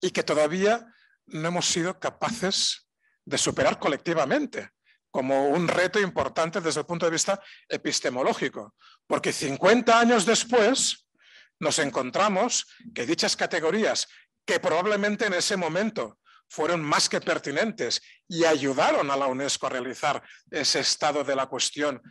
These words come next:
en cuanto a lo que concierne a la educación en el mundo, hoy nos hacen aguas por todas partes, porque la escuela, eh, prácticamente las niñas y los niños en Cataluña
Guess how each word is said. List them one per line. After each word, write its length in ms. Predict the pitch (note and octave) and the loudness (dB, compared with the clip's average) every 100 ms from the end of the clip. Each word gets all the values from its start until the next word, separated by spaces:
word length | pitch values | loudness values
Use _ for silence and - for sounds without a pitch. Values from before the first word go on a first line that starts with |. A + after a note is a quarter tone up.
| _ - | _ -10
en 200 | C3+ C3 | -10 -4
cuanto 320 | C#3 C3 C3 | -4 -2 -2
a 20 | |
lo 100 | B2 | -2
que 80 | - | -4
concierne 420 | C3+ A#2+ D3 D3 | -8 -2 -2 0
a 80 | C3+ | 0
la 40 | |
educación 440 | B2+ A#2+ B2+ D3 C#3 | 0 -2 -2 -2 0
en 100 | D3 | 0
el 100 | D#3+ | 0
mundo, 500 | F3+ E3+ F#3+ A3+ - - - - - | 0 2 2 0 -8 -20 -20 -20 -14
hoy 180 | - C#3 | -6 -4
nos 160 | C#3+ D3+ | -4 -4
hacen 220 | - C3 | -4 -4
aguas 260 | C3 D3 | -2 -2
por 160 | - C#3 | -2 -6
todas 320 | A#2 A2 G#2 | -4 -4 -4
partes, 640 | - C#3 - - - - _ _ - - _ | -2 -4 -4 -10 -8 -8 _ _ -20 -20 _
porque 400 | - A#2+ C#3 B2 | -8 -8 -6 -6
la 120 | A#2+ A2+ | -4 -2
escuela, 640 | - F3+ F#3 F#3 C4 - - - - | -2 2 4 4 2 -4 -20 -20 -20
eh, 180 | - C3 - | -12 -10 -4
prácticamente 880 | E3 - F3+ E3+ E3 E3+ E3+ F#3+ F#3+ | -4 -4 -2 0 0 -2 0 2 2
las 280 | C#3+ C3+ D#3+ | 0 -2 -2
niñas 200 | D#3+ F3 | -4 -4
y 60 | |
los 160 | C#3+ D#3+ | -4 -6
niños 400 | D#3 D#3+ D#3+ - | -4 -2 -2 -4
en 140 | C#3 | -8
Cataluña 640 | C3 C#3 D3+ E3+ F3 F#3 | -4 -2 0 0 0 0